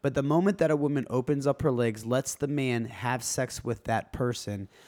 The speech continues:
without a condom, and then decides to not have a morning after pill,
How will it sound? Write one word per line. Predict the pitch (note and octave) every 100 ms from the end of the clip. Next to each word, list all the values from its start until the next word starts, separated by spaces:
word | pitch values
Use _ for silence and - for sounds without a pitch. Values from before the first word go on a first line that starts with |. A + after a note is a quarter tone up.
| - -
without | D#3+ F#3+ F#3 E3+ D#3
a | C3+
condom, | - C3+ C#3 B2+ A2 - A#2+ - _ _ _ _ _ _ _
and | C3+ C#3 C#3+
then | F3 F3 E3 D3 -
decides | A#2 C#3 - D3 D3+ -
to | -
not | C#3+ C3+ C3
have | B2+
a | A#2+
morning | A#2+ A#2 A#2
after | A2+ -
pill, | G#2 A2+ G#2